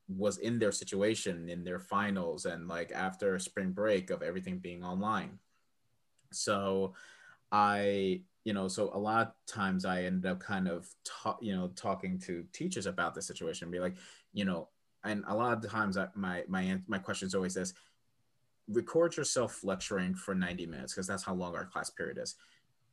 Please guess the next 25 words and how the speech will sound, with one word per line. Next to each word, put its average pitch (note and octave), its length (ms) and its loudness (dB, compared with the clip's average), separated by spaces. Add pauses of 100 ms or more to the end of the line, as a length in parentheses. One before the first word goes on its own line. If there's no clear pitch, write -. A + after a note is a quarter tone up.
Sit - 280 2
down A2+ 240 6
and G2+ 160 -2
actually G#2 580 -2
see - 260 -2
if G2 120 -2
you F#2+ 80 -4
can F#2+ 160 0
sit - 320 -2
down F#2 240 0
and F#2+ 280 -2 (120)
retain F#2+ 600 -2 (200)
all A2 240 8
the A#2+ 120 4
information F2+ 800 0
that F2+ 240 -2
you've F#2+ 320 -2
picked - 240 -2
up D#2+ 240 -2
by F2 100 0
talking F2 440 -4
for F2+ 140 -8
ninety E2 260 -6
minutes C#2+ 240 -6
straight. - 320 -8